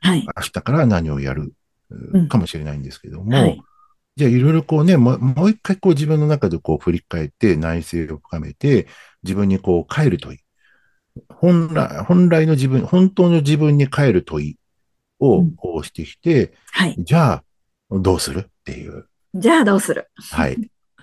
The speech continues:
Speaker 2: 自分が変えていけるものに意識をだんだんこう向けていって、
Speaker 1: うん。はい。
Speaker 2: ね、あの、自分が変えられるもの、自分がこうできるものって、今の自分の思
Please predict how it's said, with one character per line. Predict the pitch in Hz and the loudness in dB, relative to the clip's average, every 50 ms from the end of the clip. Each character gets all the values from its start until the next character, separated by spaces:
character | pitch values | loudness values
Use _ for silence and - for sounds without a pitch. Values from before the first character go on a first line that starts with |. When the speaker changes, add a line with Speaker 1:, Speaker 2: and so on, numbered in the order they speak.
| _ - | _ -4
Speaker 2:
自 | 131 117 139 | 0 2 2
分 | 131 147 156 160 160 160 156 147 143 160 165 | 2 4 2 4 2 2 0 -2 -4 -6 -2
が | 165 254 262 - 95 - _ _ | 0 0 2 2 0 -2 _ _
変 | - 104 107 | -2 -2 -2
え | 107 | -2
て | - - 110 | 0 0 -2
い | 107 98 | -2 0
け | - 113 | 0 0
る | 101 101 | 0 2
も | 101 101 | 2 2
の | 92 87 87 | 0 0 0
に | 101 143 170 127 82 - _ _ _ _ - 185 160 156 | 2 2 2 2 2 -2 _ _ _ _ -10 -10 -4 -4
意 | 127 | -4
識 | 113 - - - - 87 | -4 -4 -8 -8 -4 -4
を | 85 73 69 - - | -2 -2 -4 -6 -6
だ | 76 87 80 | -8 -6 -2
ん | 92 123 | 0 2
だ | 131 135 135 | 2 4 4
ん | 135 | 4
こ | 127 - 127 117 | 4 4 2 4
う | |
向 | 107 107 107 | 4 2 0
け | - - 107 | 0 -4 -6
て | - - 104 | -2 -2 -2
い | 101 | -2
っ | 92 - _ _ _ - | -2 -6 _ _ _ 0
て、 | 143 135 104 78 69 - _ _ - | 2 2 2 2 -2 -8 _ _ -2
Speaker 1:
う | 190 | -2
ん。 | |
は | 196 | -2
い。 | 175 - - _ _ _ _ _ _ _ _ _ _ _ _ _ _ - | -2 -4 -10 _ _ _ _ _ _ _ _ _ _ _ _ _ _ 0
Speaker 2:
ね、 | 139 110 - | 0 0 2
あ | - 127 | 2 2
の、 | 120 120 117 120 | 4 4 4 2
自 | - 139 - 135 | 0 -2 -4 -2
分 | 151 202 233 247 254 247 | 0 0 0 0 0 2
が | 233 233 214 214 214 - - | 2 2 2 0 -4 -6 -2
変 | 170 170 175 | 0 0 2
え | |
ら | 175 175 | 2 2
れ | 170 180 170 | 2 2 2
る | 165 | 2
も | 160 151 147 | 2 2 4
の、 | 135 139 135 - | 4 4 2 0
自 | - 98 - 120 120 | -2 -6 -2 -2 2
分 | 135 156 165 165 | 4 4 4 4
が | 160 160 151 | 4 2 0
こ | - - 131 | 2 2 0
う | 117 | 2
で | 113 120 | 2 0
き | 117 - 139 | 2 2 0
る | 123 101 | 0 0
も | 82 80 | 0 -2
の | 78 71 | -4 -6
っ | 67 _ _ _ | -10 _ _ _
て、 | - 104 98 85 76 71 - _ _ _ _ _ _ _ _ _ _ _ | -2 0 0 0 0 -2 -6 _ _ _ _ _ _ _ _ _ _ _
今 | - 165 190 196 185 | 2 4 6 6 6
の | 143 110 98 90 | 6 4 2 0
自 | 92 78 80 90 82 | -2 -4 -4 -4 -2
分 | 82 87 87 85 82 85 | -2 -2 -2 -2 -2 0
の | 98 110 107 82 | 0 2 0 0
思 | 73 | 0